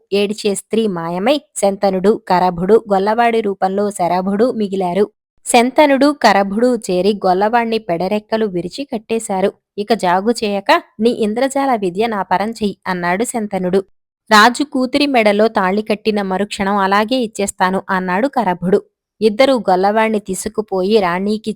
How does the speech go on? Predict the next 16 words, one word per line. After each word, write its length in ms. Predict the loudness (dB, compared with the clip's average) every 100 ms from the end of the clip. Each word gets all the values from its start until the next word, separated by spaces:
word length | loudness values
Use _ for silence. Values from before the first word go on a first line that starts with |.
| -6
చూపించి, 540 | -8 -8 -8 -4 -6 _ -2
"రాజు 300 | 2 2 -2
శరీరంలో 640 | -2 0 0 0 0 -2
ప్రవేశించిన 680 | 0 -2 -2 -8 -10 -10 -8
దుర్మార్గుడు 680 | -6 -4 -4 -4 -2 0 0 -2
ఇప్పుడు 340 | -6 -2 -2
ఈ 160 | -2 -4
గొల్లవాడి 440 | -4 -2 0 0 -2
శరీరంలో 640 | -4 -4 -4 -4 -4 -2
ప్రవేశించాడు. 800 | -2 -2 -2 -6 -10 -4 0 0 -2 _ -2
వీడికి 320 | 0 0 -2
ఏ 180 | 0 0
శిక్ష 280 | 0 -4 -4
విధిస్తారో 600 | -2 -2 -4 0 2 2
విధించండి" 680 | 0 -2 -2 -2 -2 0 -2
అన్నారు. 400 | -2 -2 0 0